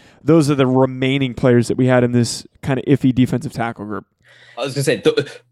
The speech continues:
Speaker 2: the one thing that you do notice about this defensive tackle group is how many of those kind of undersized penetrators, you know, like what Nick was saying about, uh, Le'Veon Wuzurike, he, guys who they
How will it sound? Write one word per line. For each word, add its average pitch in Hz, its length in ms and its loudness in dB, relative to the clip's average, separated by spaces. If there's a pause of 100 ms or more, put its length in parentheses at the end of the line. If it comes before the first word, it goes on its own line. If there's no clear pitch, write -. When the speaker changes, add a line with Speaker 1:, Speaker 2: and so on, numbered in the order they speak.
(100)
Speaker 2:
the - 80 -6
one 190 140 4
thing 208 100 0
that 120 140 0
you 117 100 -6
do 123 260 0
notice 107 340 0
about 101 180 -2
this - 100 -12
defensive 104 380 -8
tackle 90 300 -4
group 80 300 -10
is 117 300 -4
how - 320 -4
many 131 260 0
of 117 160 -4
those 107 440 0 (260)
kind 110 220 -2
of 92 260 -2
undersized 110 840 0
penetrators, 90 880 -4 (260)
you 101 100 -2
know, 90 160 -2 (600)
like 151 280 0
what 151 160 2
Nick 139 160 0
was 131 140 -4
saying 120 180 -2
about, 113 280 0
uh, 104 340 0
Le'Veon 113 400 0
Wuzurike, 104 580 -4 (240)
he, 131 440 0 (260)
guys 127 340 0
who 117 440 0 (180)
they 104 460 -6